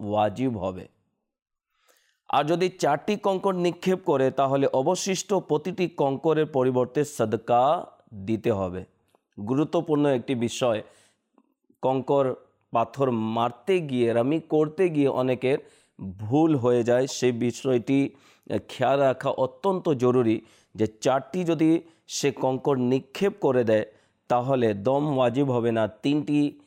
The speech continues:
সে কঙ্কর অর্থাৎ রামি সময় তিনটি পাথর কঙ্কর সে নিক্ষেপ করেনি বিদায় সদকা আদায় করতে হবে। যদি তিনটি সে মেরেছে, চারটি মারতে পারে নাই, তাহলে তার উপর দম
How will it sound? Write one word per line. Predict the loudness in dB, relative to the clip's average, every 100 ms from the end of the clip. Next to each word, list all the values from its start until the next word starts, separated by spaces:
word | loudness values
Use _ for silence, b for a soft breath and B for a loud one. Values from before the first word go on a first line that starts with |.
| b
সে | -16 -4 0 0 -2 _ -2
কঙ্কর | 0 0 0 2 2
অর্থাৎ | 2 0 0 -2
রামি | 2 2 2 0 -2 -8 _ _ -20
সময় | -4 0 2 0
তিনটি | 0 -2 0 -4
পাথর | 0 -2 -2 -2 -2 b b -2
কঙ্কর | -2 0 -2
সে | 0 -2
নিক্ষেপ | 0 0 -2 -4 -2
করেনি | 0 2 2 2
বিদায় | 2 2 0 -2 B B
সদকা | -16 -4 -2 0 0 0 0 -4 -2
আদায় | 0 2 2
করতে | -2 -2 -2
হবে। | 0 -2
যদি | -2 -4 -6 -8 -2
তিনটি | -2 0 -4
সে | -2 0
মেরেছে, | 2 2 0 -2
চারটি | -2 -2 -4 -2 0
মারতে | 2 0 -2
পারে | 0 0 2
নাই, | 0 -4 b b b
তাহলে | -2 0 0 2
তার | 2 0
উপর | 0 -2
দম | 2 0 0